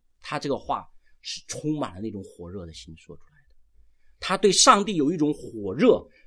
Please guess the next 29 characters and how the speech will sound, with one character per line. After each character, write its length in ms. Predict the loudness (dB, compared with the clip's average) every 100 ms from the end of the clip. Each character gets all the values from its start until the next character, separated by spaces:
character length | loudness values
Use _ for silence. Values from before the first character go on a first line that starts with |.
| -8
这 200 | 4 4
个 100 | 4
时 160 | -4 -8
候 340 | -4 -2 -4 -12 _ _
他 220 | -14 -12
就 100 | -12 -14
有 100 | -16
能 320 | -20 _ -20
力。 160 | -20 -20 -14
阿 140 | -4
门 160 | -2 -2
吧， 140 | -4
弟 80 | -10
兄 100 | -12
姊 160 | -12 -14
妹。 160 | -16 -18 _ -4
所 160 | 4
以 40 | 8
我 100 | 8
们 100 | 6
说 160 | 2
在 140 | 0 0
这 180 | 0 0
方 160 | 0
面 140 | 0 0
来 100 | -2
讲 160 | -2
的 60 | -4
话， 160 | -6